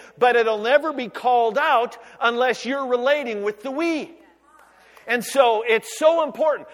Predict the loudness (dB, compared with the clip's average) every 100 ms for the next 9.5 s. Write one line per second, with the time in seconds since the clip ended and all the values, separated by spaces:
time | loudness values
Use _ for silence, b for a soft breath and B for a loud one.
0 | B -2 0 2 2 0 -4 B B B
1 | -4 -2 -2 -14 -14 -2 2 4 4 2
2 | 0 -2 -4 2 4 4 0 -2 -2 -4
3 | -4 -2 -2 -4 -4 -4 0 2 2 0
4 | -2 -2 -4 -8 B B -2 -2 2 2
5 | 2 -2 -6 -4 -4 -8 -20 -4 -2 -2
6 | -4 -4 -2 -2 0 0 -4 -12 -20 b
7 | b b 0 4 4 4 2 2 2 2
8 | 0 -2 -4 -2 2 2 0 -8 -10 -10
9 | 0 2 2 -2